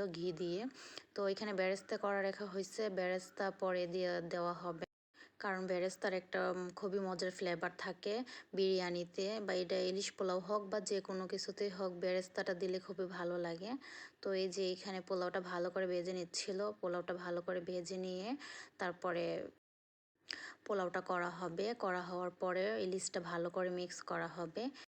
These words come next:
তো ইলিশ পোলাওটা খুবই মজার হয়েছিল, মানে, ভাগ্নি রান্না করছিল, অনেক মজা হয়েছিল। আমি সচরাচর রান্না করলে আসলে এতটা মজা হয় না। তো ভাগ্নের হাতের ইলিশ পোলাওটা খুবই মজা হয়েছিল। তো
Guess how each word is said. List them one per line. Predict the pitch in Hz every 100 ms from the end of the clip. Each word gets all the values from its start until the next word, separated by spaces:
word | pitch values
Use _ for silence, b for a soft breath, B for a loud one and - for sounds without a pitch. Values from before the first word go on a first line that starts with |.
| _ _ _ -
তো | 214 202
ইলিশ | 196 214 - -
পোলাওটা | 214 202 202 220
খুবই | - 208 202
মজার | 196 180 196
হয়েছিল, | 196 196 180 180 202 190 190 247 B B B -
মানে, | 190 190 185
ভাগ্নি | 180 175 185 202 196 196 190
রান্না | 180 185 185
করছিল, | 190 185 - 196 190 185 180 - -
অনেক | 202 202
মজা | 190 185 185
হয়েছিল। | 185 180 196 180 180 180
আমি | 175 190 190 185 - _ _ -
সচরাচর | - 220 196 208 196 190 214
রান্না | 202 196 190
করলে | 202 196
আসলে | 190 185 196
এতটা | 185 185 196
মজা | 196 180 170 185 185
হয় | 180 175
না। | 180 240 B B B B
তো | - 202
ভাগ্নের | 196 185 196
হাতের | 202 190 196 190
ইলিশ | 196 -
পোলাওটা | 202 190 196
খুবই | - 190 190
মজা | 185 180 185
হয়েছিল। | 190 185 - 190 190 214 B B B B B
তো | _